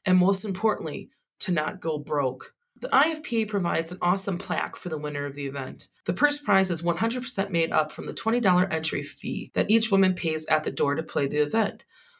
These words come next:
So could I just run the event with the plaque for the winner and a tiny purse prize of three hundred and sixty dollars split between the top four if I have sixteen players?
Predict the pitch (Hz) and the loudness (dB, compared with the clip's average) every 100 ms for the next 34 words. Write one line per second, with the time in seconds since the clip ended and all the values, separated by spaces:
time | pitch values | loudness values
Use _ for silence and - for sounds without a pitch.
0 | _ - 190 175 202 190 175 190 - 151 | _ 0 2 2 2 2 4 2 2 2
1 | 185 220 190 165 185 - - 147 - 143 | 2 2 2 2 0 -2 -6 -6 -4 -4
2 | 143 175 - 180 135 143 190 214 - 156 | -2 -2 -4 -4 -2 -2 -2 -2 -4 -2
3 | 143 - 165 185 185 - 180 - - 147 | -2 -2 -2 -2 -2 0 0 0 0 -2
4 | 156 190 - 175 - 170 185 175 180 165 | 0 -2 0 0 0 0 2 2 0 2
5 | - 175 - 190 160 139 170 175 - 165 | 2 2 0 0 0 0 0 0 0 -4
6 | 180 175 165 156 - 143 - - - 147 | -6 -8 -8 -6 -6 -2 -4 -4 -6 -2
7 | 190 190 147 139 - 170 - - 151 - | -2 -4 -6 -2 -2 0 -4 -4 -10 -8
8 | 160 190 226 | -4 -2 -2